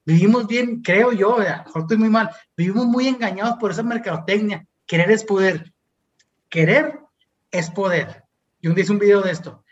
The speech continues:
querer es poder, sí, querer, trabajar, sudar, cansarte, sacrificar, caerte, intentarlo, volver, equivocarte, ajustar, ahí vas a poder,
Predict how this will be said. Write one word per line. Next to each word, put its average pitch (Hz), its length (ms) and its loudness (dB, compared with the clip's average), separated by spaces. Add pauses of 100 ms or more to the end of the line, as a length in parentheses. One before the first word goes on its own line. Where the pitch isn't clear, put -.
(340)
querer 185 280 2
es 233 120 0
poder, 247 540 0
sí, 254 500 -6 (180)
querer, 185 640 0
trabajar, 180 680 0
sudar, 175 500 -2
cansarte, 185 500 -4
sacrificar, 190 880 -2
caerte, 185 460 0
intentarlo, 190 640 0
volver, 175 340 2
equivocarte, 196 640 -4
ajustar, - 640 -4
ahí 151 320 2
vas 196 160 2
a 220 100 0
poder, 165 400 -2